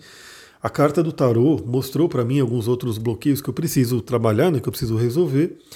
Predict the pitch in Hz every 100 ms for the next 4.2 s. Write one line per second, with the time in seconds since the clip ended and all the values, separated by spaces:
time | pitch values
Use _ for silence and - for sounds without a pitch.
0 | - - - 269 214 180 151 143 147 135
1 | 135 131 139 127 131 139 160 - _ _
2 | - 127 156 - 185 127 123 - 135 -
3 | - - 170 170 190 190 - 247 143 139
4 | 180